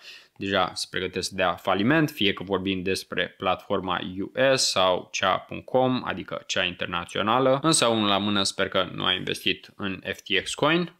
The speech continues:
Nu cred că am menționat-o vreodată serios pe canal, mai mult Cronos și de aceea vreau să vorbim despre ea, pentru că mai mult sau mai puțin este cam în aceeași situație, adică Cronos sau Crypto punct com este o platformă, la fel precum F T X, are și un exchange,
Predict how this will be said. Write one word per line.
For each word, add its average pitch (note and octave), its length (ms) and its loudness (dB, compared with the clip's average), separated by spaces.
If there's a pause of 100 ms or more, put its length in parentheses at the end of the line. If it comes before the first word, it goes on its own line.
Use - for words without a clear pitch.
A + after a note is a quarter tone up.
Nu F#2+ 220 -6
cred F#2 260 -2
că - 100 -4
am F2+ 140 0
menționat-o F2+ 800 -6
vreodată F#2 460 -2
serios F#2+ 440 -2
pe - 120 -10
canal, A#2+ 320 0
mai G2+ 160 0
mult F#2+ 240 -6
Cronos A#2+ 440 0
și - 120 -2
de F#2+ 80 -2
aceea F#2 260 0
vreau F#2 200 -4
să - 120 -10
vorbim F#2 280 -6
despre - 280 -4
ea, A#2 100 2
pentru G2+ 240 -4
că G2 100 2 (320)
mai G2+ 80 -2
mult D3 160 4
sau E3 80 4
mai C3+ 140 2
puțin C#3 520 0
este A#2+ 360 2
cam A2 200 2
în G#2+ 80 2
aceeași G#2 380 2
situație, F#2 400 0
adică G2 340 0 (340)
Cronos B2+ 600 2
sau F#2 200 2
Crypto G2 300 -2
punct F#2+ 220 -10
com A2+ 180 2
este A2+ 260 2
o G#2 60 2
platformă, G#2 680 0 (100)
la F#2 100 0
fel G2 220 0
precum F#2+ 400 -6 (160)
F - 60 -20
T G2+ 300 0
X, - 300 -2
are F2+ 220 0
și - 140 -8
un F#2 80 -6
exchange, D#3 540 0